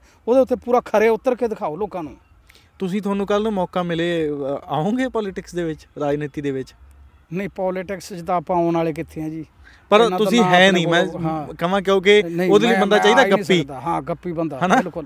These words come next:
Speaker 2: ਤੁਹਾਡੇ ਤੋਂ ਗੱਪ ਨਹੀਂ ਫਾਇਦਾ, ਤੁਹਾਡਾ
Speaker 1: ਨਾ,
Speaker 2: ਹੈਗਾ
Speaker 1: ਨਾ, ਨਾ।
Speaker 2: ਸਿਸਟਮ ਇਹ ਵੀ ਜੇ
Speaker 1: ਬਿਲਕੁਲ।
Speaker 2: ਬੇਸ਼ੱਕ ਬੰਦਾ ਯਾਰ ਗੁੱਸੇ ਹੁੰਦਾ ਹੋ ਜੇ, ਤੁਸੀਂ ਮੈਨੂੰ ਵੀ ਮੇਰੇ ਖਿਆਲ ਦੋ ਤਿੰਨ ਵਾਰ ਉਹੀ ਜਿਹੀ ਗੱਲ ਕਹਿ ਤੀ ਹੋਊਗੀ ਵੀ ਯਾਰ ਆਹ ਤੇਰੇ 'ਚ ਕਮੀ ਹੈ, ਠੀਕ ਆ? ਉਹ ਆਪਾਂ ਨੂੰ ਬੰਦੇ ਦਾ ਪਤਾ ਲੱਗ ਜਾਂਦਾ ਵੀ ਇਹ ਮੂੰਹ ਤੇ ਕਹਿਣ ਵਾਲਾ ਕਿ ਪਿੱਠ ਪਿੱਛੇ ਕਹਿਣ ਵਾਲਾ।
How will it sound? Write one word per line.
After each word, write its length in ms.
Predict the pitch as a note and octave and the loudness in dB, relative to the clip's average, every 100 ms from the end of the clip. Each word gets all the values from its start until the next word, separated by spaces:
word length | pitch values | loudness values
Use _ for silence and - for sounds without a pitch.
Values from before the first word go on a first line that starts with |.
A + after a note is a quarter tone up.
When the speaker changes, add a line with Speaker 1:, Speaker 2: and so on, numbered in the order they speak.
| - - | -14 -2
Speaker 2:
ਤੁਹਾਡੇ 240 | G3 G3+ | 4 6
ਤੋਂ 100 | G3+ | 6
ਗੱਪ 220 | G3 F#3 | 4 2
ਨਹੀਂ 100 | B3 | 0
ਫਾਇਦਾ, 300 | G#3+ F3+ D#3+ | 0 0 0
ਤੁਹਾਡਾ 260 | D#3 E3+ F3+ | -2 2 4
Speaker 1:
ਨਾ, 60 | |
Speaker 2:
ਹੈਗਾ 140 | G3 A#3+ | 6 6
Speaker 1:
ਨਾ, 80 | G#3 | 4
ਨਾ। 60 | |
Speaker 2:
ਸਿਸਟਮ 220 | G3 G#3 | 2 4
ਇਹ 140 | G#3+ A3+ | 6 6
ਵੀ 100 | B3 | 4
ਜੇ 60 | A3 - - | -2 -8 -10
Speaker 1:
ਬਿਲਕੁਲ। 260 | F#3 F3 | 0 2
Speaker 2:
ਬੇਸ਼ੱਕ 340 | G3 G3 G#3+ A3 | 4 6 4 4
ਬੰਦਾ 220 | A3+ A3+ | 4 6
ਯਾਰ 100 | A3+ | 4
ਗੁੱਸੇ 280 | G3+ - A3 | 2 2 2
ਹੁੰਦਾ 180 | G#3+ G#3+ | 4 4
ਹੋ 200 | F3+ E3 | 4 4
ਜੇ, 180 | D#3+ C#3 _ _ _ - | 2 0 _ _ _ -2
ਤੁਸੀਂ 200 | G#3 A3 | 2 4
ਮੈਨੂੰ 180 | G3+ | 4
ਵੀ 80 | A#3 | 4
ਮੇਰੇ 200 | B3 A#3 | 6 6
ਖਿਆਲ 160 | G#3+ G#3+ | 6 6
ਦੋ 180 | G3 G3 | 4 4
ਤਿੰਨ 180 | G3 | 2
ਵਾਰ 200 | G3 G3 | 4 6
ਉਹੀ 200 | G3 F#3+ | 4 2
ਜਿਹੀ 140 | F#3+ F#3+ | 0 2
ਗੱਲ 180 | G3 F#3 | 0 2
ਕਹਿ 200 | F#3+ G#3 | 2 2
ਤੀ 120 | G3 | 0
ਹੋਊਗੀ 180 | F3 F#3 | 0 2
ਵੀ 100 | F#3 | 2
ਯਾਰ 120 | F#3+ | 2
ਆਹ 220 | F3 F#3 | 2 0
ਤੇਰੇ 160 | F#3+ F3+ | -2 -6
'ਚ 100 | F#3 | -4
ਕਮੀ 340 | F#3 F#3 E3+ | -2 0 -2
ਹੈ, 100 | A#2+ - _ _ - | -4 -12 _ _ -2
ਠੀਕ 120 | F3+ | -2
ਆ? 40 | |
ਉਹ 120 | F#3+ A3+ | 2 0
ਆਪਾਂ 180 | A3+ | 2
ਨੂੰ 100 | A3 | 0
ਬੰਦੇ 160 | G#3 G#3 | 0 2
ਦਾ 80 | G#3 | 2
ਪਤਾ 260 | G3+ G#3 | 2 2
ਲੱਗ 160 | G3 D#3+ | 4 2
ਜਾਂਦਾ 220 | D#3+ E3 | 0 -2
ਵੀ 120 | F3+ | 0
ਇਹ 100 | G3+ | -2
ਮੂੰਹ 200 | F3 E3 | -2 -4
ਤੇ 120 | G3 F#3 | -4 -2
ਕਹਿਣ 180 | F#3+ | -2
ਵਾਲਾ 140 | F#3+ G3 | -2 -4
ਕਿ 100 | G#3+ | -4
ਪਿੱਠ 220 | F3 D3 | -6 -6
ਪਿੱਛੇ 260 | C#3+ C3+ B2+ | -6 -4 -4
ਕਹਿਣ 120 | C3+ | -4
ਵਾਲਾ। 140 | C3 | -6